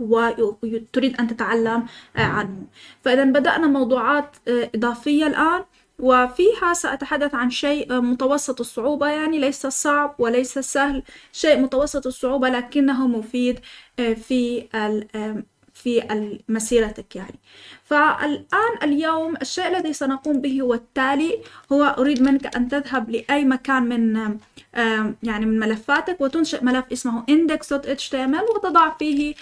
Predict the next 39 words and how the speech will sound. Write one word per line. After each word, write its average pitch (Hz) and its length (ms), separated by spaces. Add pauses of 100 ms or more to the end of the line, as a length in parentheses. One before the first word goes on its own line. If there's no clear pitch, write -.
(260)
إتش 302 280
تي 294 100
إم 262 180
إل 262 260
عادي 226 680 (100)
جدًا، 208 460 (420)
آه، 247 160
بسيط 254 440
جدًا، 202 420
إتش 226 180
تي 226 180
إم 240 100
إل، 294 200
head 214 380
tag، 277 340 (420)
آه، 214 420
body 262 220 (120)
tag، 302 320 (520)
وأغلق 247 540
ال - 100
إتش - 180
تي 254 100
إم 269 100
إل، 359 100
انتهينا. 220 640
أيضًا 370 260
أريد 320 220
منك 285 260
أن 254 180
تقوم 254 360
بالربط 311 540 (500)
ال 262 240
إتش - 280
تي 294 100
إم 262 100
إل 254 100
الذي 247 160
لديك 247 440
بسكريبت 269 640